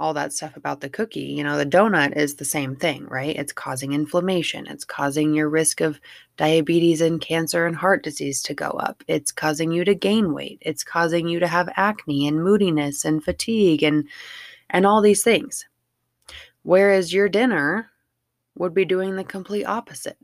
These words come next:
It's gonna be fighting inflammation. It's gonna be making you feel better and giving you energy, and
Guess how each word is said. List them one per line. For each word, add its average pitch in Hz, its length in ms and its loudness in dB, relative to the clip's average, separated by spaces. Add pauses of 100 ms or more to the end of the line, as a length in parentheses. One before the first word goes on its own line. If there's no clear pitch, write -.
It's - 140 -12
gonna 170 200 -4
be 151 120 -4
fighting 196 480 -2
inflammation. 147 680 -2
It's 151 140 -10
gonna 160 200 -6
be 160 140 -4
making 170 320 -4
you 175 80 -4
feel 180 220 2
better 185 340 4
and 143 140 2
giving 156 280 -2
you 170 140 -2
energy, 160 500 0
and 143 280 -2